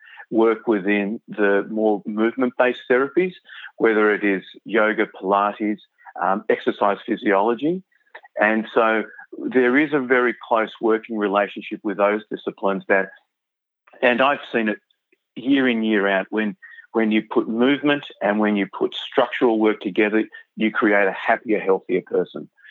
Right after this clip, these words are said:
And so it just, it, it, so, and there is a natural gravi-, um, magnetic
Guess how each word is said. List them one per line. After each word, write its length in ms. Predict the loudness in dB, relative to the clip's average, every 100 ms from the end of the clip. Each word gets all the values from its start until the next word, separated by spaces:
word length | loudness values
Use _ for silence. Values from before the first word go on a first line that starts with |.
| -20 -8 0
And 320 | 0 0 -2
so 380 | 0 2 2 0 -4 -16 -20 _
it 200 | 0 0
just, 220 | 0 -2 -2 _ -2
it, 200 | -2 -2
it, 100 | -4
so, 220 | 0 2 2
and 160 | 2 2
there 160 | 2
is 120 | 2 2
a 160 | -2 -2
natural 800 | 0 0 0 0 2 2 0 -6 -20 _ -10
gravi-, 560 | 0 0 0 -8 -10 -8 -2 -2 -2 0
um, 300 | 0 0 -2
magnetic 540 | -2 -2 0 0 0